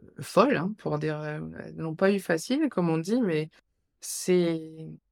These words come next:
c'est vraiment le, la catalyse de,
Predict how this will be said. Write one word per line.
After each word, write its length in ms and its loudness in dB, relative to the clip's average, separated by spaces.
c'est 240 0
vraiment 420 6
le, 460 6
la 200 6
catalyse 600 4
de, 160 0